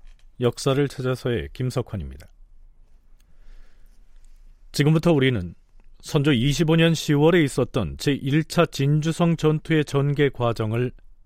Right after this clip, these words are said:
살펴보려고 합니다. 그러기 전에 이 시기 의주 행제소에서는 조선 전체의 전세를 어떻게 파악하고 있었는지 잠깐 살펴보죠.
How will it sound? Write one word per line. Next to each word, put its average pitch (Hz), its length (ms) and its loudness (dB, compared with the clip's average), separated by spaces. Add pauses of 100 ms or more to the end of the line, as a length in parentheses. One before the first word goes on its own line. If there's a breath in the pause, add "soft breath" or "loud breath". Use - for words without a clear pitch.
(140)
살펴보려고 120 760 -4
합니다. 65 340 -16 (1120 soft breath)
그러기 143 260 4
전에 110 400 -2 (680)
이 165 180 2
시기 107 460 -4 (500)
의주 156 540 2
행제소에서는 135 1400 -4 (640 soft breath)
조선 175 320 0
전체의 175 400 0
전세를 143 760 0
어떻게 156 500 -4
파악하고 143 680 -4
있었는지 117 600 -4
잠깐 143 480 -4
살펴보죠. 120 560 -6